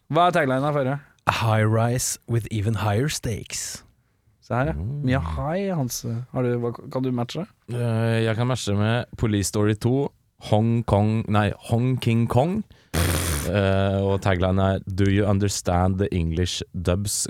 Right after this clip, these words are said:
Speaker 3: coming out of my mouth?»
Speaker 2: <laughs> Den er fin.
Speaker 1: Jeg synes det er pinlig, det jeg hører her, da.
Speaker 3: Det er fint.
Speaker 1: Så jeg vil høre, jeg sparer Jørn sin.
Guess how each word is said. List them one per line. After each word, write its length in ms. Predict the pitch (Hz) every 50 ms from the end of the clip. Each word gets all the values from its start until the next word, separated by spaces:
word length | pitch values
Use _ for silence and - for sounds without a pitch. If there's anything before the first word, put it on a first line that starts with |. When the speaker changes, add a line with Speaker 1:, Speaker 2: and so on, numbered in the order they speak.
| -
Speaker 3:
coming 300 | - 90 87 87 92 95 -
out 240 | 71 80 73 -
of 140 | 82 80 85 95
my 140 | 90 90 90
mouth?» 460 | 87 85 82 98 92 - - - - - - _ _ _ _ -
Speaker 2:
<laughs> 100 | - - 170 - - _ - - - 202 190 - _ _ _ _ _ _ _ _ _ _ _ _ _ _ _ _ _ _ _ _ _ _ _ _ - - 262 - - - - - _
Den 280 | - 185 - 101 104 101
er 360 | 104 113 120 117 113 117 117 110
fin. 300 | 135 120 120 104 95 - - _ _ _ _ _ _ _ _ _ _ _ _ _ _ _ -
Speaker 1:
Jeg 880 | 214 233 - - - - - - - - - _ _ _ _ - 143
synes 80 | 139 131
det 60 | 185 208
er 60 | -
pinlig, 420 | 92 - 156 127 110 104 117 151 170 151
det 60 | 139
jeg 100 | 139 139
hører 240 | 139 117 101 101 104
her, 120 | 104 107 139
da. 440 | - - - - - - - - -
Speaker 3:
Det 120 | - 78 82
er 60 | -
fint. 320 | - - - - - - - - _
Speaker 1:
Så 120 | - 139
jeg 80 | 147 165
vil 80 | 170 160
høre, 140 | 151 156 139
jeg 160 | 143 151 156
sparer 680 | - - - - 180 156 123 107 101 98 104 123 139 139 135
Jørn 260 | 127 117 110 101 101
sin. 180 | - 143 143 139